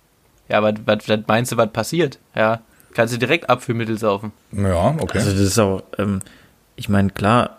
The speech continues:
Speaker 3: grundsätzlich würde ich mich auch als Heimscheißer bezeichnen, weil da hat man halt die Ruhe weg, aber am Ende des Tages ist es ein Geschäft und ein Geschäft muss abgewickelt werden.
Speaker 2: Wie
Speaker 1: Und
Speaker 2: das
Speaker 1: wie wir
Speaker 2: Klopapier.
Speaker 1: wickeln, wissen wir mittlerweile, ja.
Speaker 2: Ja.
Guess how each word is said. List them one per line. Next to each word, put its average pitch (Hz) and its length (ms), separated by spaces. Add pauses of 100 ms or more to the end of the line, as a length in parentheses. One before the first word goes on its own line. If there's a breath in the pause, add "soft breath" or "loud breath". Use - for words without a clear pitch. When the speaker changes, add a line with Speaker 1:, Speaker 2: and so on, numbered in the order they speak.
Speaker 3:
grundsätzlich 104 480
würde 107 140
ich 98 60
mich 98 160
auch 98 100
als 98 160
Heimscheißer 104 440
bezeichnen, 104 540
weil 98 120
da 95 100
hat 95 160
man 98 120
halt 95 140
die 135 60
Ruhe 110 260
weg, 117 220
aber 92 280 (440 loud breath)
am 98 140
Ende 101 160
des 92 120
Tages 98 340
ist 104 140
es 95 140
ein 98 100
Geschäft 110 380
und 101 140
ein - 20
Geschäft 98 320
muss 104 140
abgewickelt 95 520
werden. 95 320 (960 soft breath)
Speaker 2:
Wie 92 140
Speaker 1:
Und 110 180
Speaker 2:
das 113 60
Speaker 1:
wie - 60
wir 98 40
Speaker 2:
Klopapier. - 200
Speaker 1:
wickeln, 143 340
wissen 143 220
wir 117 100
mittlerweile, 110 680 (120)
ja. 110 300 (180)
Speaker 2:
Ja. 87 140